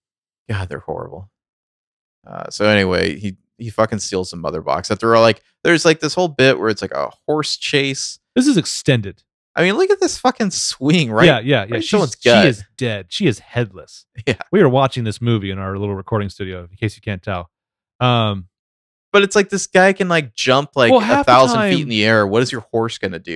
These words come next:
Speaker 1: You're not
Speaker 2: half
Speaker 1: gonna
Speaker 2: the
Speaker 1: get
Speaker 2: time,
Speaker 1: away.
Speaker 2: I can't tell what the fuck is going on with this movie.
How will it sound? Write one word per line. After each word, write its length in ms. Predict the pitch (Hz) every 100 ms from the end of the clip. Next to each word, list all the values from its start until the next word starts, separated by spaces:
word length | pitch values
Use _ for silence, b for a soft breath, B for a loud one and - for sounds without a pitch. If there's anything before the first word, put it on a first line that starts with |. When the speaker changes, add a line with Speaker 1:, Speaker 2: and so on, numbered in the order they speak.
| 80
Speaker 1:
You're 120 | 104
not 100 | 123
Speaker 2:
half 80 | 220
Speaker 1:
gonna 100 | 202
Speaker 2:
the 60 | -
Speaker 1:
get 60 |
Speaker 2:
time, 200 | 196 180
Speaker 1:
away. 100 | 120
Speaker 2:
I 120 | 101 185
can't 260 | - 196
tell 220 | - 170 151
what 140 | 139
the 80 | 120
fuck 420 | _ _ 143 -
is 80 | 120
going 300 | 120 117 104
on 400 | 104 101 98 92
with 100 | 104
this 200 | 117 104
movie. 520 | 110 101 98 98 95